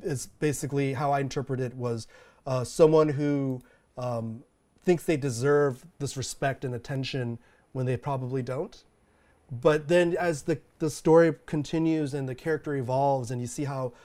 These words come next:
ferociously she fights for her stuttering nephew to have a say, to be able to introduce the song and, um, you know, ha-, have a place in, in the song that she created. It was really interesting to see, like, you know,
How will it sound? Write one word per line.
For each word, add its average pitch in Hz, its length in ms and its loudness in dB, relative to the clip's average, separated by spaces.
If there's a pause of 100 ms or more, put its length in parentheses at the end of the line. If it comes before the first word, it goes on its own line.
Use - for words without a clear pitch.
(100)
ferociously 135 600 -2
she 127 180 -6
fights 131 300 -6
for 131 220 -8
her 120 140 -8
stuttering 127 600 -4
nephew 127 480 -6 (280)
to - 80 -10
have 135 160 -4
a 117 60 -6
say, 156 380 -2 (220)
to - 80 -8
be 139 80 0
able 139 160 0
to 127 300 -6
introduce 139 440 -4
the - 120 -20
song 131 460 -4 (400)
and, 123 200 0
um, 127 260 -2
you 131 80 0
know, 127 100 0
ha-, 123 280 -2
have 156 160 0
a 143 60 0
place 156 380 4
in, - 380 -4
in 170 160 -2
the 143 80 -2
song 127 440 -2
that 117 180 -10
she - 160 -10
created. 131 520 -4 (420)
It 170 60 2
was 147 120 2
really 175 260 10
interesting 165 320 -2
to 135 60 -4
see, 165 220 2
like, 135 260 0 (300)
you 139 80 0
know, 127 320 -2